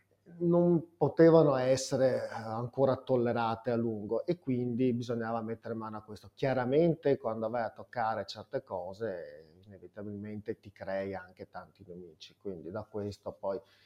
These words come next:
si è creato anche l'hummus per varie teorie complottiste sul suo omicidio, perché ovviamente, eh, si era fatto diversi nemici, portando avanti non solo questa, ma anche altre battaglie sui diritti civili e soprattutto anche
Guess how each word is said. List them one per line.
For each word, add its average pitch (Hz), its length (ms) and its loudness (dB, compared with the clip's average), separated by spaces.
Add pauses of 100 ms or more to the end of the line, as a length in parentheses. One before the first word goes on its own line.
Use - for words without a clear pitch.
(240)
si - 160 -14
è 104 60 -6
creato 101 480 -2
anche 98 300 -6
l'hummus 101 760 -8 (300)
per 104 120 -6
varie 98 300 -4
teorie 104 340 -6
complottiste 98 760 -12
sul 92 180 -14
suo 92 140 -14
omicidio, 101 520 -8
perché 95 440 -10
ovviamente, 95 1300 -8
eh, 87 80 -16
si - 180 -12
era 87 140 -8
fatto 82 560 -12
diversi 90 440 -14
nemici, 90 640 -12 (300)
portando 104 420 -6
avanti 101 460 -4
non 101 240 -6
solo 98 280 -6
questa, 92 360 -8
ma 82 200 -10
anche 85 200 -18
altre 73 680 -14 (160)
battaglie 90 540 -10
sui 90 160 -14
diritti 82 380 -16
civili 87 640 -8
e 147 260 2
soprattutto 101 680 -10
anche 98 480 -6